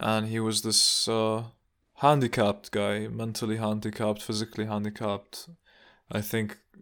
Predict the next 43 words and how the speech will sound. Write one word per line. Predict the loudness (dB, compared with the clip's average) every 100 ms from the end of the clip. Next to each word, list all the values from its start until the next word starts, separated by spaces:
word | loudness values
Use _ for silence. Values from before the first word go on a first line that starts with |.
| -20 -18
f-, | -16 -14 -16 -20 -20 -18
forty-year-old | -16 -12 0 4 4 2 0 2 2 0 -4 -12 -16 _ -10 -2 0 2 2 2 0 -8 -6
dude | -2 -2 -4 -12 _ _ _ _ _ _ _ _ _ _ _
that | 0 2
seems | 2 2 2 0 -2 -2
like | -2 -2
he, | -6
he, | -6 -2 -2 -2 -4
he | -2
acts | 2 2 2 0
a |
bit | 0 2
like | 0 0
a | -4
kid, | 0 0 0 -4
you |
know? | -2 -2 -4 -12 _ _ -20 -20 -20 _ _ _ _ _ _ _ _ _ _ _ _ 0
And | 2
I | 6
talked | 10 10 10
about | 10 10
that | 8 4
the | 6
last | 4 4
episode, | 2 0 -2 -4 -6 -4
and | -2
I, | 0 0 0 2
I |
said | 4 4 4
how | 4 6
I | 6
regretted | 4 2 2 2 0
how | 0 2
I | 2 -2
dealt | 0 0 0
with | -4
the | -2
situation | 0 0 2 4 2 -2
and | -4 -2
how, | -2 -2 -2
you | -6
know, | -4 -4
there's | -4 -2 -2 -2